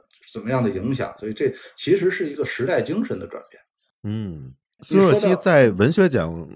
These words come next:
Speaker 2: 这方面也是类似的情况吗？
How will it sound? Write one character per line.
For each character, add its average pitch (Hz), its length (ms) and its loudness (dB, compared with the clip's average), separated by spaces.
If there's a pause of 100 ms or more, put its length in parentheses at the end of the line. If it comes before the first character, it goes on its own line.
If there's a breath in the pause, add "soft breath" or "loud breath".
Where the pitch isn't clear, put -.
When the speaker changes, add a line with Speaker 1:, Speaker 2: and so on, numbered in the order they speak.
(320)
Speaker 2:
这 113 100 -2
方 101 180 -2
面 80 420 -2 (140)
也 80 220 -8
是 90 460 -2
类 95 140 -2
似 95 160 -6
的 80 80 -6
情 73 120 -10
况 82 160 -8
吗？ 76 120 -14